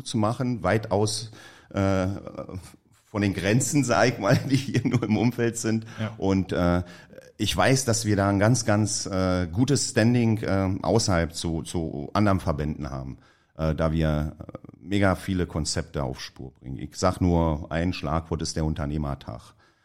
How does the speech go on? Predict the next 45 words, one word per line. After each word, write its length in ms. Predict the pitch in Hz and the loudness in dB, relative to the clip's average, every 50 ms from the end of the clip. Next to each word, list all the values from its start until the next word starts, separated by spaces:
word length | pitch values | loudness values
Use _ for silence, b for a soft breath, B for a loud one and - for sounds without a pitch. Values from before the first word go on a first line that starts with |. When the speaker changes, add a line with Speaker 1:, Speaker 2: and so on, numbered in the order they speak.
| b b | b b
Speaker 1:
Ja, 380 | 85 82 82 92 104 107 104 82 | 0 4 4 6 6 4 4 2
weil 140 | 85 85 80 | 0 0 0
wir 100 | 87 80 | -2 -2
sind 140 | 87 95 92 | -2 -2 0
ja 60 | 98 85 | 0 -2
hier 220 | 85 85 85 85 | 0 0 0 -2
in 120 | 80 80 78 | -2 -2 -2
einer, 200 | 76 76 73 - | -4 -4 -6 -6
in 120 | 80 80 | -6 -6
einer, 280 | 78 78 76 73 76 - | -6 -4 -4 -6 -6 -4
in 100 | 73 76 | -2 -2
einer, 280 | 73 73 71 71 71 - - | -2 -2 -2 -4 -8 -8 -6
in 80 | 80 | -6
einer 120 | 73 71 - | -6 -6 -6
Start-up-Szene 960 | - - - 98 95 107 113 123 110 107 110 - - - - - 95 92 92 | -6 -2 2 4 4 4 6 6 4 4 4 0 -4 -2 0 4 4 6 6
unterwegs. 520 | 90 87 78 92 82 82 78 69 71 - - | 6 4 4 2 0 0 0 -2 -2 -2 2
Also, 320 | 95 95 87 80 80 - B B B B B B B | 2 2 2 2 0 -4 B B B B B B B
ähm, 640 | 90 92 90 90 90 90 87 87 87 85 85 82 82 - - _ - | 2 4 6 6 6 6 6 6 4 4 2 0 -4 -8 -14 _ -2
man 140 | 92 95 | -2 2
kennt 180 | 95 131 131 131 | 4 4 4 6
ja 80 | 139 113 | 4 4
diese 180 | 110 101 110 | 4 4 4
ganzen 300 | 95 104 110 - - 107 | 6 4 4 4 4 4
klassischen 400 | - 107 101 98 104 101 104 92 | 4 4 4 4 2 0 0 0
Treffen, 320 | - - 110 110 - 107 95 | 2 2 0 2 4 4 4
wir 100 | 92 82 | 4 4
gehen 180 | 90 95 98 | 4 4 2
zum, 220 | - - 101 95 - | 2 2 0 2 2
äh, 40 | 78 | 4
Abend 580 | 90 90 85 - 85 90 92 98 101 92 - | 4 2 2 2 2 2 2 2 2 0 -2
irgendwie 260 | 78 87 87 - 92 80 | -2 -2 -2 0 -2 0
Schnitzel 320 | - 104 95 - 101 87 | 0 0 0 2 2 2
essen 280 | 87 90 87 - 95 87 | 2 2 0 2 2 2
und 100 | 85 80 | 4 4
dann 160 | 82 82 80 | 4 2 2
wird 160 | 85 82 - | 0 0 0
da 60 | 90 | 0
noch 100 | 85 82 | 2 2
ein 80 | 82 80 | 2 0
bisschen 240 | - - - 90 85 | -2 -2 -2 -2 -2
über 140 | 78 80 | 0 -2
Rohrlegerei 600 | 76 69 80 87 85 85 80 82 73 69 71 90 95 | -2 0 2 2 2 2 2 0 0 0 2 2 2
gespr-, 480 | 98 - - - - - 87 85 76 | 2 0 -2 -6 -8 -4 -4 -2 -2
äh, 40 | - | -2
gesprochen 540 | 85 85 - - - 87 90 90 92 92 | -2 -4 -6 -4 -2 0 0 2 0 -2